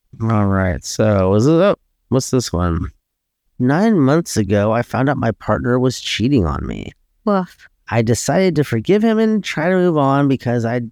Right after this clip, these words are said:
Speaker 1: put too much time into the relationship to just throw everything down the drain." Oh.
Speaker 2: Oh.
Speaker 1: No.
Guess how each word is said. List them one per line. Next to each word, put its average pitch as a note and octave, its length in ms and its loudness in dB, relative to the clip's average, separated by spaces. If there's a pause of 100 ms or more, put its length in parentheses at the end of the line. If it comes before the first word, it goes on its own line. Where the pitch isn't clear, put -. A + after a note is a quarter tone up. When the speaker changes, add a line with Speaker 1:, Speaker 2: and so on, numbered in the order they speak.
Speaker 1:
put C#3 240 -2
too D3 200 -4
much D3+ 260 -2
time A#2+ 340 0
into A#2+ 280 0
the A#2+ 120 0
relationship G#2+ 680 -2
to - 100 -20
just - 260 -4
throw A#2 220 2
everything B2 400 2
down A2+ 160 2
the A#2+ 80 2
drain." A2 300 0
Oh. C#3 300 0
Speaker 2:
Oh. F3 800 0
Speaker 1:
No. G#2+ 1200 -2